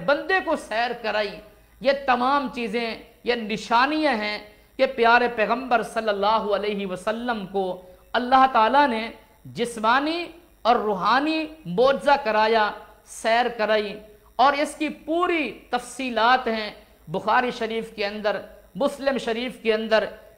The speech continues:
बहकी के अंदर, सीरत की जो भी किताब आप उठाएं, वहाँ आपको ये बात मिलेगी। और तारीख़ की किताबों के अंदर और कुरान करीम के तीन मकामात ऐसे हैं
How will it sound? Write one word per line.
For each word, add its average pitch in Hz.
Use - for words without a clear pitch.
बहकी 262
के 247
अंदर, 226
सीरत 294
की 247
जो 269
भी 339
किताब 254
आप 214
उठाएं, 226
वहाँ 214
आपको 233
ये 208
बात 202
मिलेगी। 208
और 240
तारीख़ 254
की -
किताबों 233
के 247
अंदर 214
और 226
कुरान 269
करीम 277
के 240
तीन 311
मकामात 247
ऐसे 226
हैं 208